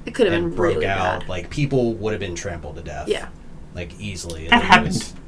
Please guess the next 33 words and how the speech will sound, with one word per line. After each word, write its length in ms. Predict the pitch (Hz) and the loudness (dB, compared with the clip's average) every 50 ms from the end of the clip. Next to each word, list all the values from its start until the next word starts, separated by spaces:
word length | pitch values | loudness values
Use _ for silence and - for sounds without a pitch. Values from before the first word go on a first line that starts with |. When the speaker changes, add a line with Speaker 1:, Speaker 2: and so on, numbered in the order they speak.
| - - - - | -12 -6 0 4
Speaker 3:
in 160 | 147 147 147 | 6 6 6
Cleveland. 480 | 135 160 170 165 139 - 107 113 117 - - - - - - - - - - - | 6 6 4 4 4 2 -2 -6 -6 -8 -10 -12 -12 -14 -14 -14 -14 -8 -2 0
You 80 | 139 131 | 2 2
think 220 | - 160 160 - | 2 2 0 2
they 120 | 165 156 | 2 4
would 140 | 156 147 139 | 4 4 6
be, 300 | 143 139 139 135 131 127 - - - - - - - - | 6 8 8 6 6 2 -2 -6 -12 -12 -14 -6 4 6
wasn't 220 | 202 226 262 285 | 10 12 12 12
there, 100 | 294 285 | 12 12
like, 140 | 277 269 240 | 12 12 10
a 60 | 214 | 10
famous 400 | - 185 185 185 165 139 - - | 10 10 10 10 10 8 8 6
Who 320 | - - - - 160 151 143 | 2 2 6 10 10 10 10
show 240 | - - 151 139 135 | 10 10 10 12 12
where 100 | 135 135 | 12 12
that 140 | 135 139 139 | 10 10 10
happened 320 | 143 139 135 - 135 131 | 10 8 8 8 6 8
at? 260 | 135 135 135 131 131 - - - - - - - - - - - - - - - - - - - - - - - - - - - - - - - - - - - - - - - - - - | 8 8 8 8 6 2 -6 -12 -14 -16 -16 -14 -14 -14 -14 -14 -14 -14 -12 -12 -12 -12 -12 -12 -12 -10 -10 -10 -10 -10 -10 -10 -8 -8 -8 -8 -8 -10 -8 -10 -10 -10 -10 -12 -12 -12 -8
Speaker 2:
I 60 | - | -4
don't 220 | 131 139 135 127 135 | -2 -2 0 0 -2
know. 80 | 123 101 90 - - - | -2 -4 -6 -8 -8 -4
Speaker 1:
People 260 | - 240 226 262 254 | -2 -2 0 0 -2
stormed 400 | 247 - - 233 233 226 220 214 | -2 0 4 6 6 8 8 6
the 60 | 226 | 6
gates 320 | 208 214 202 202 208 220 220 | 6 8 10 10 10 8 6
at 120 | 202 - | 4 4
the 80 | 202 196 | 2 0
Dead 260 | - 180 175 208 220 | 2 2 2 2 2
show 320 | - 226 208 202 202 208 | 2 4 4 6 6 4
in 140 | 202 190 180 | 4 2 0
Pittsburgh 600 | 175 196 - - - 233 220 208 202 208 220 208 | -2 -4 -4 -4 -2 0 2 4 4 4 4 2
in, 280 | 190 180 180 175 175 175 | 2 0 0 0 -2 -2
like, 160 | 170 170 165 | -2 -4 -4